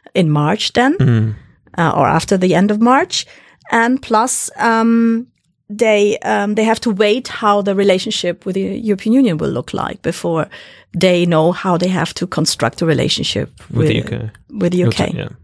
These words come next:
Speaker 2: yeah.
Speaker 1: So they're actually not so independent and, uh,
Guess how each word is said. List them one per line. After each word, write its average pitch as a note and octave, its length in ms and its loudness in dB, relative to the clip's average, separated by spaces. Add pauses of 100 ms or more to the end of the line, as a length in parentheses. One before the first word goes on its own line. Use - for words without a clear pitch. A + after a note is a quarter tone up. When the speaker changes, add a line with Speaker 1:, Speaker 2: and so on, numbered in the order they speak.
Speaker 2:
yeah. - 160 -16 (720)
Speaker 1:
So - 300 0
they're F#3+ 180 2 (100)
actually A3+ 260 2
not G#3+ 220 2
so - 180 2
independent D#3+ 920 -4
and, - 520 -12
uh, - 60 -12